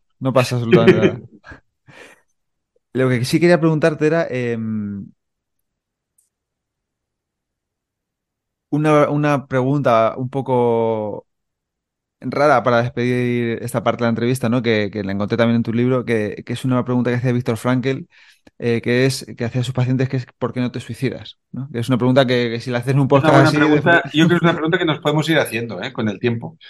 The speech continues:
Speaker 1: Sí.
Speaker 2: A ver, mira, yo diría que hay dos tipos de personas que pueden contestar esta pregunta.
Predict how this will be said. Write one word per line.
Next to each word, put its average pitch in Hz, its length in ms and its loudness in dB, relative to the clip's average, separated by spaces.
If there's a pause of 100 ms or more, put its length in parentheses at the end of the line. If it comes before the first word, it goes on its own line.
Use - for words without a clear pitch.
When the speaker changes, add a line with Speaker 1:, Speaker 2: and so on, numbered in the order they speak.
Speaker 1:
Sí. - 140 -2
Speaker 2:
A 127 40 4
ver, 113 120 -4 (300)
mira, 120 260 0
yo 139 120 0
diría 160 280 2
que 156 80 0
hay 143 140 4
dos 131 260 -2
tipos 131 260 -6
de 117 80 -2
personas 98 680 -6
que 92 100 -10
pueden 104 160 -6
contestar 98 380 -8
esta 95 140 -10
pregunta. 92 440 -8